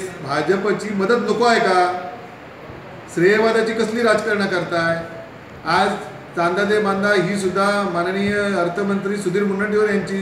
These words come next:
योजना आहे, पण तुमच्या खिशातले पैसे तसेच स्वतः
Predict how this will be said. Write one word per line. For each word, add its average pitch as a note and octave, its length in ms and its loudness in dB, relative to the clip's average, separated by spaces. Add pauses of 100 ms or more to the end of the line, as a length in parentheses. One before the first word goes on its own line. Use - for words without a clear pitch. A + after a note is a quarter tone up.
(120)
योजना D#3+ 300 2
आहे, C3+ 180 -4 (380)
पण E3+ 100 -4
तुमच्या F#3+ 260 2
खिशातले A#3+ 460 2
पैसे A#3+ 340 2
तसेच A#3 340 2
स्वतः A3 320 0